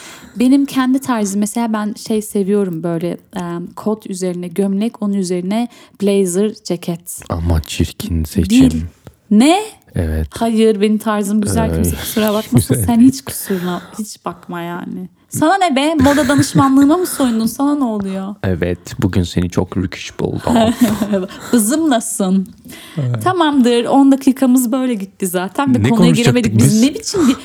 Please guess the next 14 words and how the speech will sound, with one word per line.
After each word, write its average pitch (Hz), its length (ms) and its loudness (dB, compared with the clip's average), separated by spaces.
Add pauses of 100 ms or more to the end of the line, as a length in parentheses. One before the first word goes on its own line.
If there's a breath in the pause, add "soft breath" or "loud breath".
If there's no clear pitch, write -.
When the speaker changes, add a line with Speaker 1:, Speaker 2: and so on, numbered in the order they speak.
(140)
Speaker 1:
introya 254 540 2
bakar 349 300 -4
mısın? 311 280 -2
Programın 226 580 2 (200 loud breath)
Speaker 2:
<laughs> - 200 -12
Speaker 1:
daha 240 160 2
açılışını 220 580 0
Speaker 2:
Bir 247 40 8
dakika, 226 140 2
Speaker 1:
yapamadık. 202 240 2
Speaker 2:
ne 156 100 2
konuşacaktık? - 640 0
Vallahi 123 240 4
unuttum. 110 420 2